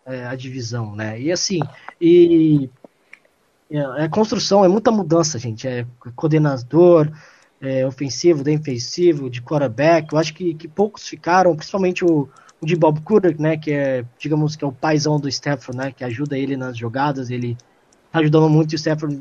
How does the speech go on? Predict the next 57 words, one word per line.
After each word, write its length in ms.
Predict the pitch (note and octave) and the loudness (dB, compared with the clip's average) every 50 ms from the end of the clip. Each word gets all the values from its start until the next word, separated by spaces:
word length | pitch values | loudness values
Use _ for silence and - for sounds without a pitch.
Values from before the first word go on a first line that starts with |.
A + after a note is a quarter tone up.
| D3+ | -8
nesse 240 | C#3+ D3 D3+ D3+ - | -6 -6 -6 -4 -6
momento, 280 | D3 C#3 C#3+ D3+ D3+ D#3 | -6 -2 -2 -4 -4 -4
o 40 | |
Stafford 340 | D3 - D3+ D3+ - D#3 D3+ | -8 -10 -10 -10 -10 -10 -10
cada 160 | - E3 D#3 | -6 -6 -4
vez 220 | C#3+ C#3+ D#3 D3+ D#3+ | -2 -2 -2 -2 -2
mais, 280 | D#3+ D3 D3 D3 - | -2 0 0 -2 -2
eu 120 | - C#3 D3 | -4 -6 -6
sinto 240 | D3+ - F#3+ F3 F#3+ | -6 -6 -2 -2 0
ele 100 | E3 D#3+ | 2 2
mais 140 | E3+ F3+ | 2 0
confortável, 540 | F3 - - _ F3 D#3 D#3 D#3 D#3+ D#3+ D3+ | 0 -4 -6 _ -2 -2 0 0 -2 -2 -2
tem 120 | D3+ D3+ D3 | -2 -4 -2
dez 300 | C3+ C#3+ E3+ F3 D3+ D#3+ | 2 4 4 4 4 2
anos 220 | D#3 D#3 D#3 D3 | 2 2 2 0
de 100 | C3+ C#3+ | 0 -2
Lions, 400 | C3 B2+ C#3+ E3+ F3 D#3+ C3+ A#2+ | -4 0 0 2 2 2 0 -4
né, 100 | B2+ C3 | -6 -6
nem 140 | C3+ D3+ E3+ | -6 -6 -6
parece. 540 | - D#3 C#3 B2 A#2+ B2 B2+ - - - _ _ _ _ - - - _ _ _ _ | -4 -2 -2 -2 -2 -4 -4 -6 -10 -12 _ _ _ _ -20 -20 -20 _ _ _ _
É 40 | C3+ | -20
como 200 | A#2 - D#3+ E3 | -8 -4 -4 -4
o 20 | D#3+ | 0
tempo 220 | - E3+ D#3+ D#3 | 0 0 0 2
passa 280 | - D#3 D3+ D3+ D3+ A#2 | 0 0 0 2 0 -2
rápido, 380 | B2 B2+ A#2+ - _ _ A#2+ | -2 -2 -4 -6 _ _ -14
né, 80 | A#2 A#2 | -12 -6
dez 240 | A#2+ C#3 C#3+ C3 C3+ | -4 -4 -4 -4 -4
anos 200 | C3+ C#3 C3 A#2+ | -6 -8 -8 -8
de 60 | A#2+ | -8
Lions 400 | B2 B2+ C#3+ D#3 D#3 C#3+ B2 A#2 | -6 -4 -2 -2 -2 -2 -4 -6
e, 120 | C3 B2+ A#2+ A#2+ - - _ _ - - - | -10 -12 -12 -14 -16 -20 _ _ -20 2 2
e 60 | F#3+ | 4
ele 80 | F#3 | 4
não 80 | F#3+ F#3+ | 4 4
ter 140 | F#3+ G#3 F3+ | 4 2 4
ganho 360 | D#3+ F3 G3 G3+ G3+ G#3 F3+ - - | 6 6 6 6 4 2 0 0 0
um 120 | G3 G#3 | 0 2
jogo 260 | D#3+ F#3 F#3+ F#3+ G3 | 6 4 4 4 4
de, 100 | F3 F3 E3+ | -2 -4 -6
de, 360 | E3 F#3 F#3+ F3+ E3+ D3 C3+ | -6 -4 -2 -2 -2 -2 -4
de 180 | - - E3 | -4 -8 -10
playoffs, 580 | E3 D#3 G3 A3 C4 G3 E3+ F#3 F3+ F3+ - D3+ | -8 -2 0 4 6 6 6 6 4 2 -6 -10
então 140 | D3+ E3 E3 | -6 -2 0
eu 80 | F3 | 0
acho 120 | F#3+ G3 - | 0 -2 -2
que 100 | - D#4 | -6 -4
pesa, 380 | - - A3+ A3+ G#3 E3+ D3+ | 0 4 6 6 6 4 2
eu 40 | B2+ | -2
acho 120 | D3 D3+ - | -4 -4 -4
que 220 | A#3+ B3 - - | -8 -8 -8 -10
a 40 | G3+ | -14
gente 100 | A3+ - | -12 -8
quer 120 | - C#4 | -6 -2
ganhar 200 | C4 C4 A#3+ A#3+ | 0 0 0 2
uma 160 | A#3 A3 G#3+ | 2 0 -2
divisão, 640 | G3 F3+ F3+ F3+ D#3 D#3+ F#3+ G#3+ A#3 A#3 G#3+ F3+ D#3 | -2 -2 -6 -6 -2 0 2 2 2 2 0 0 -4